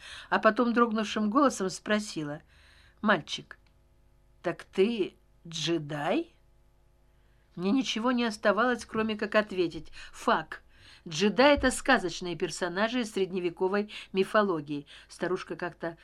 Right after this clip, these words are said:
просветлела, расслабилась и прошептала:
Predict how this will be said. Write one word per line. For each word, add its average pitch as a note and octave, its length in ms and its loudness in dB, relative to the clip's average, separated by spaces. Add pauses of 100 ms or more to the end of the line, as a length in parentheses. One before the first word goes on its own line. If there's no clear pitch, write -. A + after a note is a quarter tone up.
(120)
просветлела, E3+ 800 -4
расслабилась F#3 760 -4
и E3+ 40 -6
прошептала: D#3 760 -8